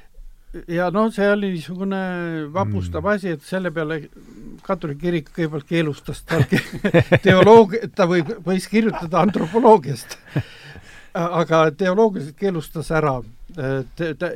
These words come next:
Speaker 1: ta ei tohi, jesuidid, kuhu ta kuulus, saatsid ta, äh, Ameerikasse ära, et eest ära sealt Euroopast, et ei ole liiga nähtav. A-, aga, äh,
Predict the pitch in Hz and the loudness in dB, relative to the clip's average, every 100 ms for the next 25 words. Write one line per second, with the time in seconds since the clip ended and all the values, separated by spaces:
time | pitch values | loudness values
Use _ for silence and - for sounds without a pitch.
0 | 175 196 180 175 170 160 143 110 - - | -4 2 2 4 2 2 -2 -8 -16 -20
1 | - - - 160 165 185 208 180 147 - | -18 -18 -10 -6 -4 -2 -4 -4 -6 -10
2 | 160 185 175 156 - - 165 151 156 156 | -16 -14 -14 -16 -20 -10 -6 -4 -4 -4
3 | 226 190 160 - - - - 190 185 190 | -2 -2 -4 -8 -20 -20 -8 -6 -6 -10
4 | - 208 220 240 226 226 233 247 220 - | -4 -2 -2 -4 -8 -10 -12 -14 -16 -18
5 | - - - - 269 233 - - 262 254 | -20 -20 -20 -18 -16 -18 -20 -14 -6 -2
6 | 208 - - 233 214 165 - _ - - | -2 -4 -14 -10 -8 -10 -14 _ -20 -20
7 | - - 220 - 214 196 156 156 143 175 | -18 -8 -6 -2 0 0 0 -4 -4 -2
8 | 156 170 143 147 - 143 _ - 170 - | 2 0 -2 -12 -12 -18 _ -14 -12 -12
9 | 180 185 170 160 180 165 170 175 - 123 | -10 -6 -6 -6 -8 -6 -4 -4 -6 -14
10 | 113 _ _ - - _ - - - - | -16 _ _ -20 -20 _ -20 -16 -16 -18
11 | - - - - 156 151 143 143 127 _ | -20 -20 -18 -6 -6 -4 -6 -6 -6 _
12 | _ _ _ _ - 139 | _ _ _ _ -12 -12